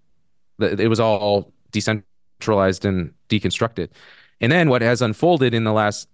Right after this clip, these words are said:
let's just call it, like, fifteen to twenty years is, while that was very effective,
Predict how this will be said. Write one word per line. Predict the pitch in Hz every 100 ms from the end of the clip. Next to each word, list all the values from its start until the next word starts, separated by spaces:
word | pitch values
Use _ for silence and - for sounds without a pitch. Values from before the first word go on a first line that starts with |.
| -
let's | 117 -
just | 107
call | - 104
it, |
like, | 92 90
fifteen | - - 104
to |
twenty | 92 139 127
years | 101 95 101
is, | 95 - - - _ _ _ -
while | 113 113 110
that | 113 127 131 -
was | 110 98
very | 101 120 107
effective, | - 123 120 - 101 95